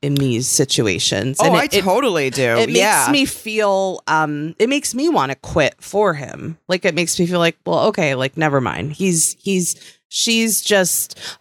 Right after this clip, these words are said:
Speaker 1: i-, i-, you know, if I hear one more, like, "Help me understand." And so, "What do you mean by this?" And it's like, and then also throwing baby and honey at the end of everything feels a little, um,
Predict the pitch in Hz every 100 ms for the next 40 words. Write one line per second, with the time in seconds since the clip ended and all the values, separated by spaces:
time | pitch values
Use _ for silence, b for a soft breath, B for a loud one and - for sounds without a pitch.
0 | _ - 139 76 - - 214 160 147 202
1 | 233 233 240 202 202 202 196 180 - -
2 | 262 254 262 262 233 208 - 247 233 175
3 | 147 147 185 175 156 - 226 220 - 208
4 | 240 262 254 269 247 196 156 135 139 143
5 | - - - 196 170 - - 180 - 214
6 | 190 B B - 262 269 294 294 403 320
7 | - 220 220 196 185 _ - 196 202 214
8 | 226 196 160 180 175 202 208 202 214 208
9 | 208 202 208 202 220 214 214 208 202 170
10 | 160 160 151 160 165 160 156 - 147 135
11 | 131 127 151